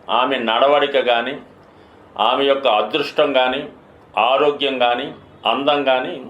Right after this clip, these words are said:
శుక్రగ్రహాన్ని బట్టి చెప్పవచ్చు. ఎటువంటి భార్య వస్తుందో మీ జీవితంలో ఉన్నటువంటి శుక్రుడు ప్రధానంగా మీ భార్య యొక్క మొత్తం జీవిత విశేషాలు తెలియజేయడం జరుగుతుంటుంది.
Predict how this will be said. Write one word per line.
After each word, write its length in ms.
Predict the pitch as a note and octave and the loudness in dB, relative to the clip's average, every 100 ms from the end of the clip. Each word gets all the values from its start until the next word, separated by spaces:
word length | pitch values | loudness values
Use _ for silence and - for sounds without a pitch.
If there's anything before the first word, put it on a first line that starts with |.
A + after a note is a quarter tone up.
| - - - - | -20 -20 -10 -4
శుక్రగ్రహాన్ని 760 | B2+ - - D3+ C#3+ C#3 C3+ B2+ | -2 0 0 2 2 2 0 0
బట్టి 260 | B2 E3 B2 B2+ - - - - - - B2 | 0 -2 -2 -4 -10 -20 -20 -20 -20 -4 0
చెప్పవచ్చు. 500 | A#2+ A#2+ A2 - - - - - - A#2+ | 2 2 0 -2 -16 -20 -20 -18 -6 -2
ఎటువంటి 380 | C3+ C#3 C3+ A#2+ A2+ | 2 0 0 2 2
భార్య 220 | A#2+ B2+ A#2+ | 4 2 0
వస్తుందో 380 | A#2 A2 C3+ - - - G#2+ | -2 -6 -4 -6 -8 -18 -8
మీ 80 | B2 C#3+ | -6 -4
జీవితంలో 480 | C#3 C3+ C3+ C3 C3 B2+ | -4 -6 -2 0 2 2
ఉన్నటువంటి 480 | A#2+ A#2+ A#2 A2+ A2+ B2+ | 0 0 0 -2 -4 -8
శుక్రుడు 340 | B2+ C#3+ - - - - - | -6 -4 -4 -8 -16 -10 0
ప్రధానంగా 580 | A2 A#2+ B2+ B2 A#2+ G#3+ - - - - - A2 | 2 2 2 0 -2 -4 -6 -20 -20 -20 -12 -6
మీ 100 | B2+ G2+ | -4 0
భార్య 260 | G#2+ C3 D3+ D3 | 0 0 0 0
యొక్క 180 | C#3 C3 A#2 | 0 -2 -2
మొత్తం 300 | - - C3+ G#2 - - - - | -2 0 -2 -2 -10 -20 -20 -8
జీవిత 300 | G#2+ C3 C3 C3 | -4 -4 -2 -2
విశేషాలు 560 | B2 B2+ B2 A#2 A2+ A2+ - | -2 -2 -2 2 2 2 -4
తెలియజేయడం 540 | A2+ A2+ A2 G#2 B2 C#3 | -2 -2 0 -2 -2 -2
జరుగుతుంటుంది. 600 | G#2 F#2+ F#2 D#2 C#2+ - | -2 -2 -6 -8 -8 -14